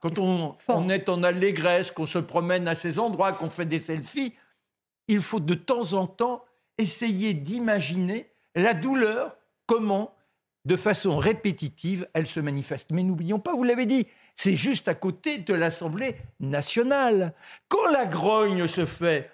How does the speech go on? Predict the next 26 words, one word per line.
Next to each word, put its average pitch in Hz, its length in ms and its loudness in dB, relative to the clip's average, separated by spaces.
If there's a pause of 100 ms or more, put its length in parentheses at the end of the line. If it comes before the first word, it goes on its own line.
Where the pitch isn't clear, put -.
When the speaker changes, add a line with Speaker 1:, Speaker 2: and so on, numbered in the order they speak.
(100)
Speaker 1:
forcément, 247 840 0 (100)
on 247 200 4
a 190 100 4
tendance 196 520 2
à 202 80 2
se 202 120 0
précipiter 185 840 -2 (260)
vers 175 220 2
ce - 140 0
lieu, 294 420 2 (360)
car 214 240 2
les 196 120 2
députés 226 720 0 (600)
trônent 226 480 2 (100)
en 202 140 2
cet 202 300 0
endroit. 190 400 2
Il 165 100 -2
faut 190 140 -4
chercher 226 420 -2 (180)
à 170 100 2
les 180 180 2
influencer, 247 580 2
les 254 140 2
Trois 247 200 2
Glorieuses. 220 640 2